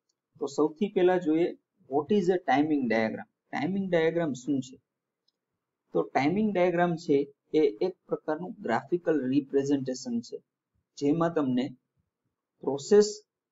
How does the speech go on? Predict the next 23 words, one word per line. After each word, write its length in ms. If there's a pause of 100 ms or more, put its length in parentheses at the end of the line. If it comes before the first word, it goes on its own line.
(420)
ટાઇમની 480
રિસ્પેક્ટમાં 680
કઈ 180
રીતના 340
occur 220 (120)
થાય 200
છે 120 (340)
એ 20 (120)
જોવા 280
મળશે. 300 (840)
બીજી 340
ભાષામાં 440
કહીએ 240 (520)
તો 180
કોઈ 240
પણ 220
status 500
સિગ્નલનું 580 (240)
variation 560 (300)
with 120 (120)
respect 480
to 100 (100)
time 220